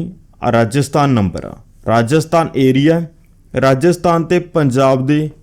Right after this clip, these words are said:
ਹੱਦ ਦੇ ਉੱਪਰ ਗੱਡੀ ਖੜੀ ਆ ਆਹ। ਤੇ ਮਾਡਲ ਦੋ ਹਜ਼ਾਰ ਤੇਰਾਂ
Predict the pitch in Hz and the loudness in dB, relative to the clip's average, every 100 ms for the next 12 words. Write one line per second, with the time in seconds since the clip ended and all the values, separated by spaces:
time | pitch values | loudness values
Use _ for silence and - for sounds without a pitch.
0 | - 127 123 135 156 147 - 143 131 - | -6 -2 0 0 2 0 -2 -2 -2 -6
1 | _ 113 123 131 95 107 98 85 - - | _ -2 0 0 0 0 0 -4 -10 -18
2 | - - - - - - - - 156 156 | -20 -20 -20 -20 -20 -20 -14 -2 2 2
3 | 156 143 127 147 170 160 175 170 170 139 | 2 2 2 2 2 4 4 2 2 0
4 | 135 151 | 2 -2